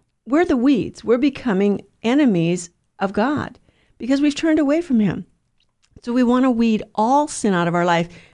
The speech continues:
By the way, don't compromise with sin. Yeah, no number of venial sins can ever equal a mortal sin. That's true. But you know what? Any sin weakens the will and darkens the intellect.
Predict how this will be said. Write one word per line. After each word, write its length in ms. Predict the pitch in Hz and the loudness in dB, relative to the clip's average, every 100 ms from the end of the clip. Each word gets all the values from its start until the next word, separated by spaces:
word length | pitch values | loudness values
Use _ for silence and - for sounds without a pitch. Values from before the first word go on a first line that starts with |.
| - | -4
By 120 | 214 | 0
the 80 | 247 | 2
way, 100 | 202 | 2
don't 280 | 220 240 - | 2 0 -2
compromise 600 | - 349 349 262 196 - | -6 -4 0 0 0 -2
with 80 | 202 | -4
sin. 380 | - 190 - - _ _ - | -4 -4 -6 -12 _ _ -6
Yeah, 100 | 196 | 0
no 240 | 233 294 | 2 4
number 320 | 311 269 269 233 | 4 2 2 2
of 100 | 196 | 2
venial 300 | 214 202 185 | 2 2 0
sins 300 | - 190 - | -2 -4 -2
can 120 | 190 | -2
ever 180 | 190 190 | -2 -4
equal 340 | 208 202 190 | -4 -4 -4
a 20 | |
mortal 300 | 185 170 175 | -4 -4 -4
sin. 180 | - 196 | -2 0
That's 220 | 226 254 | -2 -2
true. 420 | - 466 208 - - _ _ _ _ _ | -2 0 0 -2 -10 _ _ _ _ _
But 180 | - - | -10 -6
you 80 | 214 | -2
know 140 | 233 | 0
what? 380 | 226 269 339 339 - - - _ _ | 2 2 0 -4 -14 -20 -20 _ _
Any 280 | 202 285 330 | 0 2 2
sin 500 | - 220 180 180 185 | -2 -2 0 -2 -2
weakens 400 | 220 208 240 277 | -4 -2 -2 -2
the 100 | 294 | 0
will 220 | 262 226 | 0 2
and 100 | 254 | 0
darkens 360 | 202 185 208 208 | 0 0 -2 0
the 100 | 247 | 0
intellect. 480 | 330 285 143 - | 0 0 -2 -6